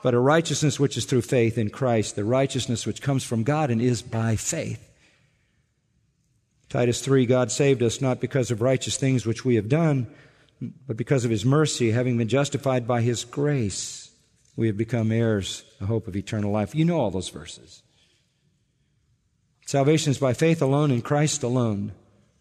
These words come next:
through God's grace alone. When you put your trust in Jesus Christ, God declares you righteous, not because you are, but because he imputes the righteousness of Christ to you, because he imputes your sin to him. Christ bears your sin,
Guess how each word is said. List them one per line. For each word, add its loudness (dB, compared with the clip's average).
through 0
God's 0
grace -2
alone. -2
When 0
you 2
put 0
your -2
trust 0
in 2
Jesus 0
Christ, -2
God 0
declares 0
you -2
righteous, -8
not -4
because -2
you 2
are, 2
but -6
because -2
he 2
imputes -2
the -2
righteousness -2
of -4
Christ -2
to -2
you, 2
because 0
he 2
imputes -2
your 0
sin -2
to -4
him. 0
Christ -6
bears 0
your -4
sin, 2